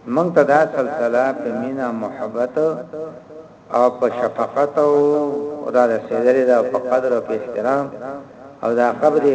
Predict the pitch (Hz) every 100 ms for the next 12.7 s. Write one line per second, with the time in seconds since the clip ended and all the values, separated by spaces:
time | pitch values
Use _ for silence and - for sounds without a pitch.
0 | 120 120 143 127 117 131 147 139 123 127
1 | 143 135 156 185 131 117 107 101 123 117
2 | 107 - 120 123 117 123 113 131 151 135
3 | 117 110 101 95 104 113 135 127 113 117
4 | 110 139 143 110 117 143 - - 127 139
5 | 135 127 127 143 127 123 123 139 135 117
6 | 139 165 147 127 117 117 104 117 117 113
7 | 104 90 - - - - - - - -
8 | 110 107 127 131 131 143 135 120 113 113
9 | 113 107 107 113 - 101 101 127 156 156
10 | 143 123 120 151 143 123 117 120 117 127
11 | - 120 117 110 101 101 120 104 101 -
12 | - - - 117 120 143 147